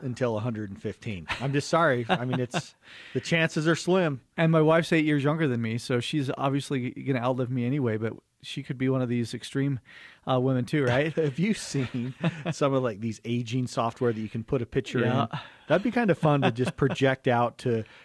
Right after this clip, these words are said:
Speaker 1: to one seventeen for you, Tyson. It might look like Yoda. <laughs>
Speaker 2: Hey, I'd look wise. <laughs>
Speaker 1: You are wise.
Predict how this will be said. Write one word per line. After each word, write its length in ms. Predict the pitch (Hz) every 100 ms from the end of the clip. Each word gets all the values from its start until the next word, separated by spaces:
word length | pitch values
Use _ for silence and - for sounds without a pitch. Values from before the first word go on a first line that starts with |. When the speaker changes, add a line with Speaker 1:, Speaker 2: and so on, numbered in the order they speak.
| -
Speaker 1:
to 140 | - 120
one 460 | 113 131 135 131
seventeen 680 | - 139 127 117 - 123 123
for 220 | - 113
you, 200 | 113 127
Tyson. 440 | 131 123 135 143 -
It 140 | 135
might 160 | 143 156
look 180 | -
like 160 | 151 208
Yoda. 480 | 135 127 107 87 165
<laughs> 180 | - 160 - 151 - 175 - 165 - 165 - 165 -
Speaker 2:
Hey, 160 | - 143
I'd 160 | 123
look 240 | 113 135 -
wise. 440 | 131 127 101 - - - 214
<laughs> 60 | - - 196 - - - -
Speaker 1:
You 180 | 214 269
are 180 | 254 170
wise. 280 | 123 92